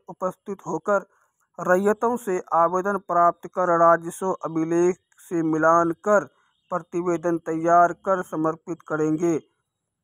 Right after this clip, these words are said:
तथा प्राप्त आवेदन के आधार पर भूमि के संबंधित सभी प्रकार के समस्याओं का निराकरण शिविर स्थल पर ही कर लिया जाएगा। तो ये था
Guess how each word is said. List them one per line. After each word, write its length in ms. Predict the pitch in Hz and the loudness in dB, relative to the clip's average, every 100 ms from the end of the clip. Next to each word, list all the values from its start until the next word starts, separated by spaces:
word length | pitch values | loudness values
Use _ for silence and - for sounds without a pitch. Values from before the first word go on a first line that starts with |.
| - | -16
तथा 220 | 175 190 | -4 -4
प्राप्त 960 | 185 _ - 180 175 190 208 _ - 160 | -4 _ -6 2 6 6 4 _ -14 -4
आवेदन 480 | 165 165 175 170 170 | 2 2 0 -2 -4
के 180 | 170 165 | -4 -4
आधार 500 | - 156 160 151 156 | 0 2 4 2 0
पर 320 | - 180 196 | -4 -6 -6
भूमि 420 | 170 151 151 170 | -6 -6 -2 -2
के 180 | 165 170 | -2 -8
संबंधित 680 | - 147 151 170 180 226 _ _ _ _ | -8 -6 -4 -2 -2 -2 _ _ _ _
सभी 300 | - 180 220 | -8 -4 -4
प्रकार 440 | 214 175 175 165 | -2 -6 0 -2
के 140 | 165 160 | 0 -8
समस्याओं 760 | - 151 147 - 160 160 160 | -6 -6 -6 -8 -2 0 -2
का 200 | - 170 | -2 -4
निराकरण 600 | 160 156 151 147 160 175 | -2 0 -2 -2 -4 -4
शिविर 400 | 170 151 151 156 - | -6 -10 -8 -8 -8
स्थल 300 | 139 - 143 | -16 -12 -14
पर 280 | - 151 151 | -8 -4 -4
ही 220 | 143 160 | -4 -6
कर 220 | - 151 | -4 -8
लिया 480 | 143 143 143 151 202 - _ _ _ _ | -8 -8 0 4 4 2 _ _ _ _
जाएगा। 600 | 135 139 139 135 135 151 135 | -8 0 0 0 -2 -2 -2
तो 220 | - 151 | -6 -10
ये 340 | 151 175 190 | -6 -4 -4
था 400 | 190 - 175 214 | -6 -4 0 0